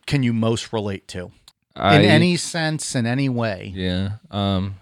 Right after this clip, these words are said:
Speaker 2: it would be Jeffrey Dahmer. We haven't done him yet, but it would be Dahmer. I think anybody that was, uh, like, bummed out and, like,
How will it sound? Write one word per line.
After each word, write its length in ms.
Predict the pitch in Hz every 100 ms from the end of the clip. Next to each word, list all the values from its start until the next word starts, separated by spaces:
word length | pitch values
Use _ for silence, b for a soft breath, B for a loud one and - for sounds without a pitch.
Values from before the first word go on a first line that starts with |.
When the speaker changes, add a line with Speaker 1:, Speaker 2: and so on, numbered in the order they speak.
| _
Speaker 2:
it 100 | 95
would 100 | 95
be 120 | 95
Jeffrey 380 | 90 85 - 87
Dahmer. 580 | 85 82 85 85 90 92 -
We 100 | 107
haven't 180 | 95 82
done 200 | 85 -
him 200 | 87 90
yet, 240 | 90 92 _ _ _ _
but 100 | 95
it 40 | 92
would 140 | 87
be 100 | 90
Dahmer. 260 | - 82 80
I 80 | 80
think 160 | 101
anybody 480 | 98 101 92 90 92
that 280 | 90 85 78
was, 300 | 82 87 -
uh, 440 | 76 80 80 80 - _ _ _ _
like, 300 | 85 85 85 _ 92 -
bummed 320 | 90 92 87
out 440 | 85 87 87 87 - _ _ _ -
and, 220 | 85 82
like, 200 | 82